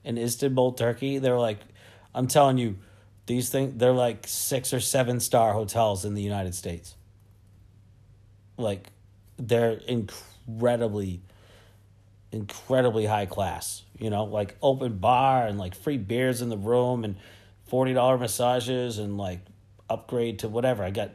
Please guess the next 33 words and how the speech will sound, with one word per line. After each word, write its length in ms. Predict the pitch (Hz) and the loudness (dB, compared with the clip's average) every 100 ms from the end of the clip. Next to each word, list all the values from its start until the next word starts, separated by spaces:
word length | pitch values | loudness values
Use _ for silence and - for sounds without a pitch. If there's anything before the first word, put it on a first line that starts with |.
| - - | -10 -4
I'm 100 | 123 | 0
on 140 | 123 | 0
the 60 | 107 | 0
nineteenth 600 | 113 120 120 - 120 101 | -2 -4 -6 -8 -8 -10
floor. 680 | - 104 107 117 120 110 95 - - - - _ | -12 -6 -4 -2 0 -2 -6 -18 -20 -20 -20 _
Like, 260 | - 101 101 | -10 -8 -8
just, 340 | - 127 - - - | -6 -6 -8 -16 -12
just, 360 | - 127 - - - - - - - - - | -4 -4 -4 -14 -20 -20 -20 -20 -20 -20 -12
it's 120 | 147 135 | -10 -6
just 180 | 190 - | -4 2
crazy 380 | 196 208 160 | 4 4 0
how 420 | 131 135 143 143 123 - - - - - | -2 0 2 0 -4 -14 -20 -20 -20 -10
far 240 | - 151 147 | 0 4 4
your 160 | 127 | 2
money 260 | 120 123 123 | 0 -2 -4
can 200 | 113 117 | -4 0
go 240 | 110 101 | 2 4
over 180 | 104 117 | 4 6
there. 220 | 131 139 - - - - - - - - - - - - - - - | 6 6 4 -14 -20 -20 -20 -16 -12 -8 -10 -10 -20 -20 -18 -20 -6
And 100 | - | -2
that 140 | 110 | 0
translates 560 | 107 120 120 113 110 104 | 2 2 4 4 4 4
into 160 | 107 104 | 2 4
Marriott 440 | 107 117 113 92 | 6 8 6 6
points, 280 | - 95 87 | 4 4 0
apparently. 480 | 90 107 104 92 98 _ - - - - - - - _ _ _ _ _ _ _ _ _ - | -2 0 0 -2 -6 _ -20 -18 -18 -18 -20 -20 -20 _ _ _ _ _ _ _ _ _ -2
But, 300 | 107 98 - | 0 0 0
um, 340 | 104 98 98 - - | -2 0 -2 -4 0
I'm 60 | |
not 180 | 165 - | 2 2
complaining. 520 | 120 98 117 113 101 | 2 4 4 4 2
I'm 180 | 95 95 | 0 -2
just 340 | 90 107 104 | 2 2 2